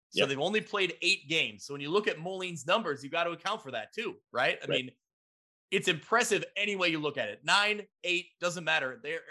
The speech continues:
Speaker 1: are impressive numbers for Moline.
Speaker 2: Yeah. Um, and, you know, this is a team, again, back-to-back Western Big Six championships.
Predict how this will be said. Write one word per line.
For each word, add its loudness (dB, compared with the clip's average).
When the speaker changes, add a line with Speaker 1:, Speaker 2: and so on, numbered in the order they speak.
Speaker 1:
are -8
impressive -2
numbers -4
for -20
Moline. -8
Speaker 2:
Yeah. 4
Um, -2
and, -2
you 0
know, 0
this -2
is -6
a -6
team, -6
again, -4
back-to-back -4
Western -4
Big -4
Six -12
championships. -8